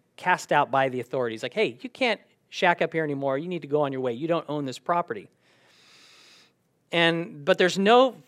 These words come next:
fixing of the house. There's no repair of the house. Uh, and the house remains empty for the next tenant. And Jesus explains the restless demon. He's looking around going, "Ah,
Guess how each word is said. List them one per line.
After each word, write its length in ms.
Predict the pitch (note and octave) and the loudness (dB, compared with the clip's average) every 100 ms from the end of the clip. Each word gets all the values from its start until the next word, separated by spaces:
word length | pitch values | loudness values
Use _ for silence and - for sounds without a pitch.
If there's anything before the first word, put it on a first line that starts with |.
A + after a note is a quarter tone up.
| _ | _
fixing 580 | - B3 B3 - G#3+ G3 | -2 -2 0 0 0 0
of 220 | F#3 D#3 | 0 0
the 80 | D3 | -2
house. 520 | B2+ D3+ A#2+ F2+ - - | 0 0 0 -2 -8 -2
There's 260 | F3+ - | -2 0
no 180 | G3 A3 | 4 4
repair 960 | F#3+ E3+ - - G3 F#3 B2+ F2+ - - - | 4 2 -2 -4 2 2 2 -4 -18 -20 -6
of 160 | C3+ A2+ | -6 -4
the 80 | A#2 | -6
house. 480 | B2 G#2+ - - _ _ - - - _ - | -6 -8 -10 -18 _ _ -20 -20 -20 _ -8
Uh, 60 | |
and 200 | - E3 | -4 0
the 60 | F3+ | 0
house 320 | C#3+ F#3+ G#3+ | 6 6 6
remains 320 | G3+ G3 F#3+ - | 0 0 -4 -4
empty 260 | F3 F3 A3+ | -4 -4 -4
for 140 | A3 | -2
the 80 | G#3 | 0
next 340 | E3 E3 - | 0 -2 -8
tenant. 560 | - F#4+ F#4 - - - _ _ _ _ _ - | -10 -6 -6 -6 -16 -20 _ _ _ _ _ -4
And 140 | F#3 | -4
Jesus 400 | - C4 D4 - | 0 -2 -2 -6
explains 600 | - - E3+ D#3+ G#3+ A#3 | -8 -6 0 2 2 0
the 100 | F3 | 0
restless 640 | D3 F3+ A#3+ - A3 G3+ - | 4 4 4 2 -2 -2 -4
demon. 540 | C3 D3+ D#3+ G3+ A3+ | -6 -4 -2 -2 -2
He's 160 | G#3 G3+ | -4 -4
looking 260 | A#3+ A3 | -4 -2
around 320 | D#3+ D3+ D#3 | 0 2 2
going, 220 | D3 D#3+ A#3 | 0 -2 2
"Ah, 260 | C4 D#3+ | 2 2